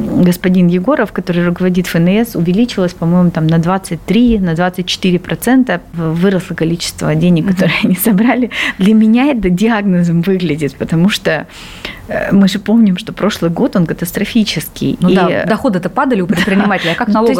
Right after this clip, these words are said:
Speaker 1: есть
Speaker 2: стало
Speaker 1: доходы
Speaker 2: больше, да?
Speaker 1: падают, налоги растут. Это катастрофа. И вот это надо изменить. Нам надо как-то понимать, что,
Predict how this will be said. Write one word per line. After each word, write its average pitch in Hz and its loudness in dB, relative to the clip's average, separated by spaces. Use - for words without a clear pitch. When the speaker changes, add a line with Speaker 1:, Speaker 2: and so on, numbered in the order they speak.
Speaker 1:
есть 190 -2
Speaker 2:
стало 190 2
Speaker 1:
доходы 240 0
Speaker 2:
больше, 214 -2
да? 214 0
Speaker 1:
падают, 247 0
налоги 233 2
растут. 208 -2
Это 214 0
катастрофа. 196 -4
И 208 2
вот 208 0
это 277 2
надо 208 0
изменить. 196 2
Нам 214 4
надо 214 2
как-то 196 -4
понимать, 214 2
что, - -6